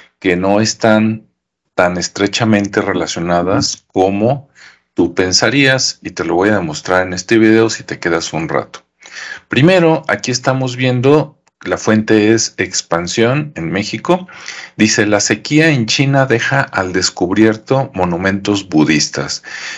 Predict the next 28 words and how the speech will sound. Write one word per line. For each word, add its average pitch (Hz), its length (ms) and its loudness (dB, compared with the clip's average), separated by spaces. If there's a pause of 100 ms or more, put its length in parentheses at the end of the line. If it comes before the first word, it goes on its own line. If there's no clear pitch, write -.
(120)
Dice, 90 260 2
"La 87 160 2
sequía 135 380 -2
en 135 100 0
China, 120 360 0
al 113 100 0
igual 101 280 0
que 113 100 -4
en 104 80 -2
otros 95 260 -2
lugares 90 340 0
del 95 120 0
mundo, 104 460 0
ha 98 120 -2
dejado 104 400 -4
al 107 100 0
descubierto 98 640 -2
monumentos 90 640 -2
históricos. 147 720 0 (480)
El 104 180 0
descenso 151 560 2
del 117 200 2
nivel 120 280 0
del 113 180 2
agua 110 300 0
del 90 180 -4
río 104 340 2
Yangtze 107 640 0